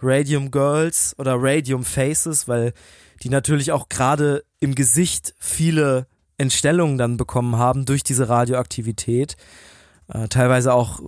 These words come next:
ja, ganz schlimme Kiefer, die Knochen wurden porös. Und, ähm, das ist aber am Ende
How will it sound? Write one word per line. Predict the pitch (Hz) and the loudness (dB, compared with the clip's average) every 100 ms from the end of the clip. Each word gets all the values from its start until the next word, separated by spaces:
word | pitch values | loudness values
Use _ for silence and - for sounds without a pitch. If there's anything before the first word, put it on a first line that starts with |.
| - _ _ - | -18 _ _ 0
ja, | 117 104 | 0 2
ganz | 127 127 - - | 0 2 0 0
schlimme | - 139 135 | 2 2 2
Kiefer, | - 156 156 - 143 | 0 -2 0 2 2
die | 127 120 | 2 -2
Knochen | 147 147 151 | 0 0 0
wurden | 131 147 139 | 0 2 0
porös. | 127 139 113 131 139 139 - - _ - - _ _ _ _ _ _ _ _ _ _ _ - | 0 -2 0 2 4 4 2 -2 _ -20 -20 _ _ _ _ _ _ _ _ _ _ _ -2
Und, | 127 120 117 113 - - | 0 2 0 -2 -4 -2
ähm, | 123 110 110 110 - _ _ _ _ - - - | 2 2 0 -2 -6 _ _ _ _ -20 -16 -4
das | 127 147 - | 0 0 2
ist | 214 220 - | 2 4 2
aber | 120 120 110 104 90 107 - _ _ _ _ _ _ _ | 2 2 2 -2 -4 -8 -14 _ _ _ _ _ _ _
am | 127 131 | -4 -2
Ende | 156 185 208 117 107 101 120 | 2 4 4 2 -4 -6 -10